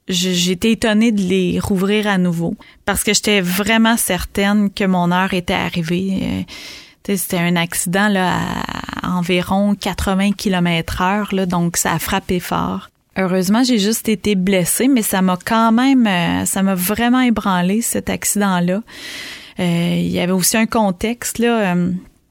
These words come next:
euh, on m'a amenée en ambulance à l'hôpital de Matane.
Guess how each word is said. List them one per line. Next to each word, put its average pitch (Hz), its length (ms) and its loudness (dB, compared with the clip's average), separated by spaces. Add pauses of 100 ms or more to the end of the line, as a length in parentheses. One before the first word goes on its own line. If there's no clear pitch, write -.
(140)
euh, 196 400 2
on 196 80 2
m'a 196 160 4
amenée 208 340 4
en 214 120 4
ambulance 202 560 2
à 208 80 2
l'hôpital 214 460 0
de 208 100 2
Matane. 208 680 2